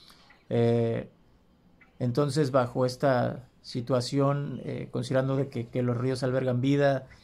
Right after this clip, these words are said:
de que nosotros somos agua, debemos de, de procurar su salud, debemos de procurar,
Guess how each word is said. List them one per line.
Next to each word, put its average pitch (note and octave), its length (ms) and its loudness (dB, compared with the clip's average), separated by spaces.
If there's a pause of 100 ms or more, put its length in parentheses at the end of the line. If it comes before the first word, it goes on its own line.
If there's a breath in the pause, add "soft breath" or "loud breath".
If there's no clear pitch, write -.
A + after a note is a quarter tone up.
(140)
de A#2+ 80 -6
que - 80 -4
nosotros D3 460 0
somos C3 320 -2
agua, C3 340 2 (640 loud breath)
debemos B2+ 400 2
de, A2+ 340 0 (840)
de A#2+ 180 0
procurar C#3 760 2 (400)
su - 160 -10
salud, C3 480 2 (220)
debemos C3 320 0
de A#2+ 80 -2
procurar, B2+ 720 -4